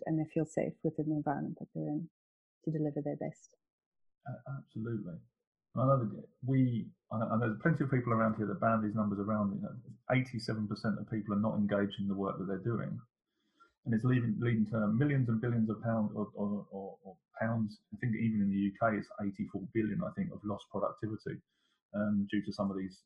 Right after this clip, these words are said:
Speaker 2: situations. But if you're not feeling productive and you're not feeling like you're contributing,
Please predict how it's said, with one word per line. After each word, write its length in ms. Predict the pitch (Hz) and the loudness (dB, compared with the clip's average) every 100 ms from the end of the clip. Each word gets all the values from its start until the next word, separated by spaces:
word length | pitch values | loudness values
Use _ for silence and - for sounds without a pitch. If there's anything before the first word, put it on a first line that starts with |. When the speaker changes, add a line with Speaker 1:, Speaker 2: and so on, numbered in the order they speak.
| - | -14
Speaker 2:
situations. 720 | 113 - 107 107 110 - - _ _ _ _ - | -12 -6 -2 -2 -4 -10 -18 _ _ _ _ -4
But 100 | - | -2
if 80 | |
you're 100 | 143 | 2
not 160 | 156 135 | 0 0
feeling 200 | 131 117 | 0 0
productive 480 | 113 120 - - - _ _ _ _ _ | 2 2 0 -6 -10 _ _ _ _ _
and 100 | 117 | 2
you're 80 | 110 | 4
not 180 | 123 - | 4 2
feeling 200 | 113 110 | 2 2
like 140 | 110 | 2
you're 80 | 104 | 0
contributing, 760 | - 113 - 101 95 - - | -2 -4 -2 -4 -4 -4 -8